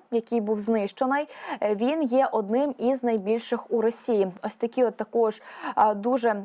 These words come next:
і дуже приємні новини повідомляються. А саме знищ-, е, повідомляється про те, що днями далекобійні збройні, е, дрони, вибачте, Збройних сил,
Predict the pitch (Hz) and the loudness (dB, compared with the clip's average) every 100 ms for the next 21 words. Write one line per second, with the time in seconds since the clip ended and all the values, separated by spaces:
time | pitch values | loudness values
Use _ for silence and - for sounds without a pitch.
0 | - 226 247 254 208 - 240 240 226 202 | -2 0 0 0 -2 0 0 2 0 0
1 | 190 185 214 233 226 196 214 220 233 269 | -4 -4 0 2 2 0 -4 -2 0 0
2 | 381 415 - 247 214 - - - 294 233 | 2 0 0 0 0 -4 -14 -8 -2 0
3 | - 311 320 269 254 233 220 247 262 - | 2 2 4 6 6 4 2 0 -2 -2
4 | 226 226 233 247 277 277 240 254 311 427 | -2 -2 -2 2 2 2 0 -2 2 0
5 | - - 285 277 247 196 233 277 349 320 | 0 0 2 4 4 2 2 2 2 2
6 | 233 220 233 208 269 247 208 214 233 220 | 2 0 -2 0 2 2 2 0 2 0
7 | 202 196 160 - 214 208 233 226 196 190 | -2 -6 -6 -2 -2 0 2 0 0 -2
8 | 190 196 - 196 196 233 240 208 208 - | -4 -4 -4 -4 -2 0 2 0 -6 -2
9 | 220 | -2